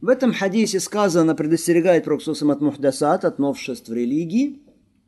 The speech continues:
Но опять, говорят они, мухдасат, новшества бывают, махмуда и мазмума. То есть похвальные бывают и порицаемые бывают. Почему? И тут они приводят тебе слова имама Шафии,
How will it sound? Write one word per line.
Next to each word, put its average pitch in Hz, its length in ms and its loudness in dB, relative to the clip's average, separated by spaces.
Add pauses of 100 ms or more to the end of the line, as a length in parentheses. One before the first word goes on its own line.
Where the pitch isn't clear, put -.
(280)
Но 143 120 -4
опять, 214 440 2
говорят 202 360 0
они, 202 300 -6 (520)
мухдасат, 185 760 2
новшества 156 480 0
бывают, 107 640 -2 (120)
махмуда 160 580 -2
и 196 140 -4
мазмума. 110 500 -4
То - 100 -6
есть 120 160 -4
похвальные 175 720 0
бывают 208 500 -4
и 175 80 -2
порицаемые 165 760 -2
бывают. 73 380 -16 (360)
Почему? 185 640 4
И 120 100 -4
тут 202 240 0
они 139 220 -2
приводят 147 460 -4
тебе 135 340 -4 (140)
слова 135 440 2
имама 127 320 0
Шафии, - 600 -12